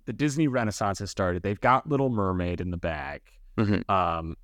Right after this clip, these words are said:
Speaker 1: they've got Aladdin in the bag.
Speaker 2: Oh, nice.
Speaker 1: And it's like, and they're wi-,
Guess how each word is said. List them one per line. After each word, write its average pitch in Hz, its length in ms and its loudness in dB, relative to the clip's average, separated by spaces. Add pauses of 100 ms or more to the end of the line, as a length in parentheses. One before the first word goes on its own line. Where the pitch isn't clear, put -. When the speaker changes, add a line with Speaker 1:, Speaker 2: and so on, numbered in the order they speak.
(240)
Speaker 1:
they've 101 180 -2
got 120 240 6
Aladdin 87 500 0
in 78 100 -4
the 76 80 -4
bag. 60 680 -6
Speaker 2:
Oh, 95 200 0
nice. 98 280 -6
Speaker 1:
And 104 160 2
it's - 240 -4
like, 87 680 -2 (480)
and 120 140 2
they're 123 120 2
wi-, 123 340 0